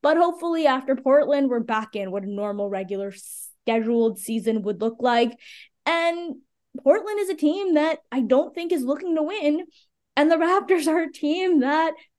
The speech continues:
should, regardless of anything, be looking to win because they don't have their pick this season. And so this should be a good <laughs> game for Toronto. Fingers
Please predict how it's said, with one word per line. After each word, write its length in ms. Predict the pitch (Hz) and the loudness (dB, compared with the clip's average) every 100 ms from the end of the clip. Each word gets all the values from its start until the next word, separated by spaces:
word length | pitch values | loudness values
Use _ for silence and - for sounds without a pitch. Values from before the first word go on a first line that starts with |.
| _ _ | _ _
should, 580 | - 320 403 381 330 349 _ _ _ _ _ _ _ _ | -8 -4 -2 -2 -6 -12 _ _ _ _ _ _ _ _
regardless 520 | 240 262 403 359 311 | -2 0 0 0 0
of 80 | 277 | 0
anything, 460 | 339 466 311 285 269 | 0 0 2 2 2
be 120 | 294 | 0
looking 240 | 320 359 | -2 -6
to 80 | 330 | -6
win 260 | 359 480 311 | -2 0 0
because 280 | 285 339 311 | 0 0 -2
they 160 | 330 | -2
don't 400 | 247 262 320 311 | 0 0 -2 -6
have 260 | 320 381 285 226 | -4 -4 -4 -6
their 240 | 233 294 285 | -2 -2 -2
pick 340 | - 453 - | -8 -10 -6
this 220 | 233 214 | -8 -8
season. 420 | - 220 202 220 220 | -8 -8 -6 -4 -2
And 200 | 226 220 | -4 0
so 360 | 233 226 220 - _ _ _ | 2 2 0 -8 _ _ _
this 160 | - 233 | -8 -4
should 200 | 285 233 | -4 -2
be 400 | 302 302 269 262 _ _ _ _ _ _ - | -2 -2 -4 -6 _ _ _ _ _ _ -6
a 80 | 220 | -6
good 320 | 208 269 294 | 6 6 6
<laughs> 0 | |
game 360 | 359 349 359 311 | 4 6 6 6
for 200 | 294 269 | 6 6
Toronto. 760 | 262 330 330 294 240 226 220 - | 4 4 6 6 6 2 -2 0
Fingers 420 | 302 339 359 | 2 4 4